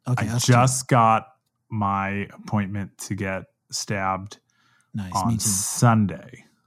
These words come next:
Speaker 1: Okay, mine's, mine's on Friday.
Speaker 2: Cool. My wife's going in on Friday.
Speaker 1: Nice.
Speaker 2: If we are both fully vaccinated, because they're starting to bring the kids back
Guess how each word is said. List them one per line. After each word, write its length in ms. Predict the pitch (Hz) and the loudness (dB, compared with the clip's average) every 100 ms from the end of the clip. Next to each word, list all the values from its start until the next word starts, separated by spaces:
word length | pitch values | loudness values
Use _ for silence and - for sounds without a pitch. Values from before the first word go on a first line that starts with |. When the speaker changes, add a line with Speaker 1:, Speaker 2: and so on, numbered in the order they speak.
| _ - | _ 0
Speaker 1:
Okay, 240 | 143 127 | 0 0
mine's, 420 | 104 127 139 123 | 0 0 0 -2
mine's 360 | 139 131 131 120 | -2 0 0 0
on 300 | 123 117 113 | -2 -2 -4
Friday. 400 | 107 117 92 82 _ _ _ _ _ _ _ | -4 -8 -8 -12 _ _ _ _ _ _ _
Speaker 2:
Cool. 120 | - 101 | -4 -2
My 120 | 95 | 0
wife's 380 | 101 101 101 - | 0 -2 -4 -6
going 240 | 98 90 | -4 -4
in 80 | 90 | -6
on 80 | 85 | -8
Friday. 380 | - 85 82 - - - - - - - 123 | -8 -8 -8 -14 -20 -20 -20 -20 -20 -20 -14
Speaker 1:
Nice. 220 | 107 123 | 0 2
Speaker 2:
If 60 | 127 | 4
we 220 | 123 139 | 6 8
are 140 | 139 | 6
both 760 | 120 104 - 123 127 127 - - _ _ _ _ - | 4 0 4 6 6 2 -4 -20 _ _ _ _ -20
fully 600 | - - - 127 127 117 | -20 -8 4 6 6 4
vaccinated, 880 | 110 113 107 - 117 101 101 98 98 - - _ _ 160 | 2 2 0 0 -2 0 -2 -4 -8 -14 -20 _ _ _
because 280 | 151 127 143 | -10 6 8
they're 120 | 139 | 8
starting 380 | 131 165 147 143 | 6 4 4 2
to 100 | 127 | 0
bring 160 | 123 117 | 2 2
the 60 | |
kids 200 | 104 110 | 2 -2
back 360 | 98 117 - - | 0 -2 -2 -12